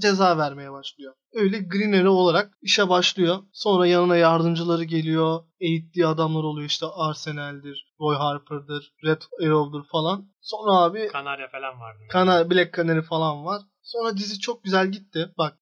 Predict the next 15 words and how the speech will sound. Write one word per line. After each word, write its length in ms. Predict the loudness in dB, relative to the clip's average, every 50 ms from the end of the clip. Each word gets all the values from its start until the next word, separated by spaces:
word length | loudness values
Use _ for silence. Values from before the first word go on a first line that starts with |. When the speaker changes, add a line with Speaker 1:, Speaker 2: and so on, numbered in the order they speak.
| _ 0
Speaker 1:
dördüncü 400 | 4 4 4 4 2 0 -4 -4
sezona 400 | -2 -2 -2 0 2 0 0 0
kadar 240 | -2 -2 -2 0 -2
güzel 340 | -2 -4 -2 0 0 0 0
gitti. 420 | -2 -6 _ -10 -10 -10 -10 _ _
Beş, 520 | -8 0 2 2 4 4 2 0 0 -4 _ _ _
altı 580 | -2 0 2 2 2 0 -2 -4 -4 -4 -4 -6 _ _
çok 260 | -8 -8 -8 -8 -6
kötü. 300 | -6 -8 -8 -8 -10 -18 -18 _ -6
Bana 260 | 0 2 2 2 2
göre 240 | 0 -2 -6 -8 -8
çok 280 | -8 -10 -10 -12 _
kötü. 240 | -16 -16 -14 -12 -12 -14 -14 _ _
Yedinci 340 | -4 -4 -2 0 0 0 0
sezon 480 | -2 -4 -4 -4 -2 -2 -2 -2 -4